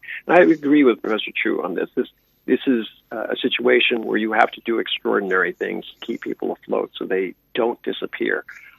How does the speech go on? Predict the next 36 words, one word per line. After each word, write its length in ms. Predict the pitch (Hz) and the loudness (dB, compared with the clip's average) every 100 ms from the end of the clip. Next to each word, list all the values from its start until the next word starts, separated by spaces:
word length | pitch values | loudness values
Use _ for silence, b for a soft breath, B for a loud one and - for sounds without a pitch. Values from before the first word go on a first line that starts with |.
| - | 0
Um, 320 | 120 101 - | 2 2 -2
the 80 | - | -4
job 320 | 113 127 123 | 0 4 4
situation 640 | - 120 - 123 117 113 110 | 4 -2 2 2 2 0 -4
depends. 500 | 107 110 110 107 - | -4 -4 -4 -6 -8
Ninety 260 | 104 101 101 | -6 -6 -8
percent 320 | 110 117 104 | -6 -4 -4
of 60 | 98 | -4
new 160 | 101 | -8
jobs 440 | - 98 95 113 - | -2 0 0 -2 -4
are 240 | 98 95 | -2 -2
s-, 160 | 92 - - - | -4 -8 -12 -12
small, 200 | - 101 101 | 0 0 0
medium-sized 600 | 104 104 92 101 98 98 | -2 -6 -6 -6 -6 -6
enterprises. 680 | 101 113 107 - - - - | -6 -2 2 2 -2 -12 -8
So 160 | - 117 | -2 0
if 180 | 104 - | 0 -4
you're 120 | 113 | -4
going 280 | - 131 143 | 0 0 2
to 80 | 139 | 2
get 140 | 135 | 2
employment 520 | 131 - 131 127 117 | 0 0 0 2 0
up 180 | - - B B B - | -2 -4 B B B -6
and 320 | 104 101 104 | -2 0 -2
you're 140 | - 87 | -4 -4
gonna 320 | 104 107 98 - - | -2 -2 -2 -6 -14
start 280 | - 95 110 | -2 0 0
increasing, 680 | 113 - 127 123 - 113 110 | -4 -2 -2 -2 -4 -6 -4
uh, 140 | 95 95 | -4 -4
disposable 540 | - - 110 - - | -8 0 2 2 -2
income 400 | 123 139 139 139 | -2 -2 -2 -4
so 120 | - - | -6 -10
that 140 | - | -8
people 260 | - - 95 | -8 -6 -8
can 160 | 85 | -10
spend, 400 | - - 110 110 | -10 -4 -2 -2